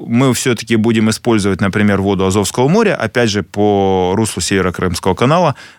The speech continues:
можно подумать о том, как ее доставить в межгорное водохранилище. Но тут, э, надо посмотреть все-таки, э, все-таки четко посчитать. И у нас нехватка водохранилищ для того, чтобы принять воду в водообильный год,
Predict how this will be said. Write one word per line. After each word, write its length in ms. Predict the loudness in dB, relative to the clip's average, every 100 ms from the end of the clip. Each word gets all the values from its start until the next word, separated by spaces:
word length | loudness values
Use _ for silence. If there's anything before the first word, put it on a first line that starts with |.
| 0
можно 340 | 2 2 0
подумать 420 | 0 0 2 0
о 60 | 0
том, 160 | -2
как 220 | 0 -2 -2
ее 160 | -2
доставить 600 | 0 -2 -2 0 0 -2 -10 -20 _ _ _ -2
в 540 | 0 2 2 2 2
межгорное 500 | 2 0 0 0 0 0
водохранилище. 720 | 0 0 0 0 0 -4 -6 -12 -20 _ _ 0
Но 520 | 2 2 2 0 -2 -4 -6 -2
тут, 280 | -2 -2 -10
э, 280 | -6 0 2
надо 280 | 4 2 0
посмотреть 520 | -2 -2 0 0 -2
все-таки, 400 | -2 -2 -2 -2
э, 480 | -2 -2 0 0 -2
все-таки 440 | -2 -2 0 0 0
четко 340 | 0 0 0
посчитать. 640 | -2 -2 0 0 -2 -2 _ _ 0
И 100 | 2
у 60 |
нас 280 | 4 2 0
нехватка 440 | -2 0 -2 0
водохранилищ 720 | 0 0 0 0 0 0 0 0
для 140 | -2
того, 260 | 0 0 0
чтобы 280 | 0 0
принять 380 | 0 0 0 0
воду 280 | 0 0 0
в 40 |
водообильный 560 | 0 2 0 0 0 0
год, 280 | 0 -2